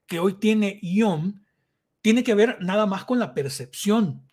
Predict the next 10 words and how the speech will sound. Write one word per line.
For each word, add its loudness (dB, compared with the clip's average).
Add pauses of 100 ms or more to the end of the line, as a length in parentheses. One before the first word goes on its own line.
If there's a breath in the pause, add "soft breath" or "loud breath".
(580)
Yom 4
es -4
un 2
periodo 2
de 0
tiempo -6 (360)
que, -2
según -2
lo 2
explica 0